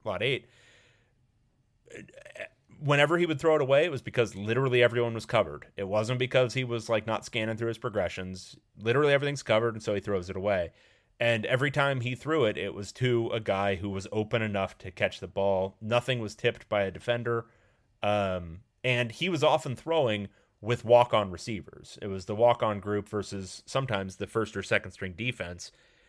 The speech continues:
And his decision-making was just pretty much flawless. Um, and I,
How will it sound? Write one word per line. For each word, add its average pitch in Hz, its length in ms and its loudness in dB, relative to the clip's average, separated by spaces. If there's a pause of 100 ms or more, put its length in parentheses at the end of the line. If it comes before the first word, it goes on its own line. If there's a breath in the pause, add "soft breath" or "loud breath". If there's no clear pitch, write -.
(300 soft breath)
And 110 320 2
his 123 180 0
decision-making 104 720 -2
was 87 140 -10
just - 320 -8 (720)
pretty 156 160 -2
much 123 160 -2
flawless. 127 680 -2 (100)
Um, 92 600 0
and 127 140 0
I, - 100 -2